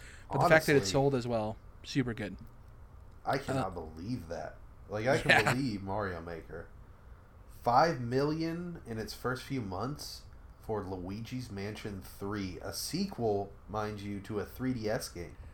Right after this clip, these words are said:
Speaker 1: Yep.
Speaker 2: That's
Speaker 1: And it's
Speaker 2: crazy.
Speaker 1: Yeah, <laughs> you couldn't have this on the year Luigi. It had to happen years later. Uh, it,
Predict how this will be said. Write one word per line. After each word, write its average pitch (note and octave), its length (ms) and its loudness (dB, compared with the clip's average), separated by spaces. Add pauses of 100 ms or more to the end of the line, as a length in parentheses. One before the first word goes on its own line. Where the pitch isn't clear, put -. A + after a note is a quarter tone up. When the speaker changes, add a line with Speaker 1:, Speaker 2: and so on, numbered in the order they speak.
(220)
Speaker 1:
Yep. B2 300 2 (1160)
Speaker 2:
That's D3+ 160 2
Speaker 1:
And D#3+ 120 6
it's D#3 140 6
Speaker 2:
crazy. - 120 -4 (400)
Speaker 1:
Yeah, C3 520 4 (300)
<laughs> - 300 -10
you D#3 120 0
couldn't F3 240 4
have D3+ 160 8
this D3+ 120 2
on D#3 60 6
the C#3 80 6
year C#3 160 10
Luigi. B2+ 400 4
It A#2 60 0
had B2+ 80 4
to B2 60 4
happen B2 220 2
years A#2+ 240 2
later. A#2 340 2 (340)
Uh, C#3 340 10
it, E3+ 160 0